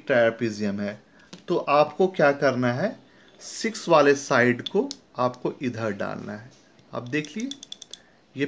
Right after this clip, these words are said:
fit हो गया। इसमें आपको confusion हो सकता है कि ऐसे डालें कि ऐसे डालें, तो जो six वाला side है वो इधर आएगा बहुत ही आराम से।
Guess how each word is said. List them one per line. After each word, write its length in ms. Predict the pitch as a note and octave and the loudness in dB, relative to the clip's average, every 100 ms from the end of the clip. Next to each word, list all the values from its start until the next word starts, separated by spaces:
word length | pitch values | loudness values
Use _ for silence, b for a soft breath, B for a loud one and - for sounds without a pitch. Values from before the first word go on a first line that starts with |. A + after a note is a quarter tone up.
| C#3+ | 0
fit 200 | F3 E3+ | -2 2
हो 80 | F3+ | 0
गया। 240 | F3+ C#4 - b b b b _ _ _ - | 0 -2 -4 b b b b _ _ _ -12
इसमें 280 | B2 - D#3+ | -10 0 2
आपको 200 | D#3+ E3+ | 2 0
confusion 560 | - D3 C#3 D3+ D3+ | -4 -4 -2 -2 2
हो 160 | E3+ D#3+ | 2 0
सकता 360 | D#3 D#3+ - E3 | -2 -4 -2 -2
है 180 | E3 | 0
कि 320 | E3 - E3 - - | -2 -4 -6 -6 0
ऐसे 340 | B2+ C3 F3 | 0 2 0
डालें 380 | D3+ D3 D3 D#3+ | 2 4 4 2
कि 140 | D#3+ C#3+ - | -4 -6 0
ऐसे 280 | C3 B2+ | 0 0
डालें, 340 | C#3+ C#3 D#3+ C4+ B B B - | 2 2 2 -2 B B B -10
तो 80 | |
जो 140 | D3+ E3+ | -2 0
six 540 | E3+ - - A3 - | 0 -6 -4 -4 0
वाला 220 | F3+ D3 C3+ | 4 6 6
side 360 | C3 A#2+ A#2 | 4 2 2
है 100 | C#3+ G3 | 2 0
वो 240 | F#3 F3+ - | 0 -4 -4
इधर 320 | B2 A2+ G#2+ | -4 -2 -4
आएगा 420 | - - - - - - _ _ _ - | -4 -6 -8 -12 -14 -20 _ _ _ -6
बहुत 500 | C3 B2 C3 A#2 - | -6 -2 0 0 -2
ही 60 | A2+ | -6
आराम 380 | G2+ G2 G2+ - | -6 -8 -10 -14
से। 180 | - | -16